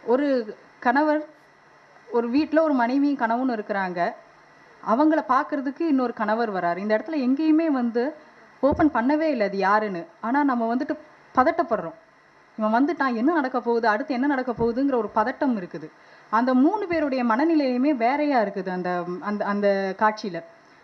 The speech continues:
இவர் எல்லாம் பேசிட்டு தூங்கினதுக்கு அப்புறம் இறங்கி இப்படி நடந்து போவான்ல, அவன் கால் காட்டி அப்படியே அவன் இறங்கி அந்த தாப்பால திறந்து அந்த லான்ல நடக்கிற வரைக்கும் பார்வையாளர்கள் ஒவ்வொருத்தர் மனசுலயும் ஒரு ரெண்டரை மணி நேரம் ஸ்கிரிப்ட் ஓடி இருக்கும்.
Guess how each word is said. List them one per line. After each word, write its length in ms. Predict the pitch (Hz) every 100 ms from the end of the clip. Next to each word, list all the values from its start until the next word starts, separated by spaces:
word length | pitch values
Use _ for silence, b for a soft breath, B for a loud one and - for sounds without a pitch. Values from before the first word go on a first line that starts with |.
| b _ - _
இவர் 180 | - 254
எல்லாம் 320 | 262 302 359 311
பேசிட்டு 420 | 294 302 285 269 311
தூங்கினதுக்கு 480 | 370 339 254 226
அப்புறம் 340 | 220 226 220 240
இறங்கி 320 | 220 240 277
இப்படி 180 | 240 214
நடந்து 580 | 208 254 254 214 190 175
போவான்ல, 240 | 196 185
அவன் 200 | 185 180
கால் 340 | - 233 247 240
காட்டி 300 | 214 208 220
அப்படியே 280 | 190 214 220
அவன் 540 | 202 190 185 180 185
இறங்கி 300 | 190 202 202
அந்த 180 | 214 202 202
தாப்பால 380 | 202 208 196
திறந்து 440 | 185 185 175 190 202 B B B
அந்த 180 | 202 196
லான்ல 480 | 196 226 330 320 233
நடக்கிற 560 | 202 208 - 320 269
வரைக்கும் 640 | 190 196 208 202 190 180 -
பார்வையாளர்கள் 760 | 196 254 320 320 277 233 202 196
ஒவ்வொருத்தர் 680 | 185 208 240 311 311 240
மனசுலயும் 340 | 196 208 226 254
ஒரு 180 | 220
ரெண்டரை 100 | 202
மணி 140 | 214 208
நேரம் 180 | 190 180
ஸ்கிரிப்ட் 220 | 190 -
ஓடி 220 | 220 170
இருக்கும். 240 | 160 -